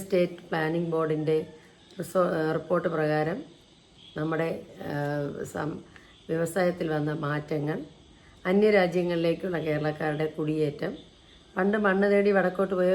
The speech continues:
ഭൂരിഭാഗവും ക്രിസ്ത്യാനികളായിരുന്നു. ഇപ്പോൾ ഇതൊരു, ഏഹ്, അപ്പൂപ്പൻ കഥയാണെങ്കിലും ഇപ്പോൾ നമ്മൾ മറ്റ് ജീവിക്കാൻ വകയില്ലാതെ മലബാറിലേക്ക് കുടിയേറിയവരെ പോലെ വിദേശ രാജ്യങ്ങളിലേക്ക്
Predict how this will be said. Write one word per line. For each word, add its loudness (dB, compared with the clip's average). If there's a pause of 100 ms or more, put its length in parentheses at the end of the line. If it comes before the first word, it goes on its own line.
(140)
ഭൂരിഭാഗവും 0
ക്രിസ്ത്യാനികളായിരുന്നു. -4 (720)
ഇപ്പോൾ 0 (120)
ഇതൊരു, 4 (680)
ഏഹ്, 2 (260)
അപ്പൂപ്പൻ -2
കഥയാണെങ്കിലും 0 (220)
ഇപ്പോൾ -4 (120)
നമ്മൾ -2 (160)
മറ്റ് 0 (640)
ജീവിക്കാൻ 2 (440)
വകയില്ലാതെ 0
മലബാറിലേക്ക് 0
കുടിയേറിയവരെ 0
പോലെ -2
വിദേശ -2
രാജ്യങ്ങളിലേക്ക് -2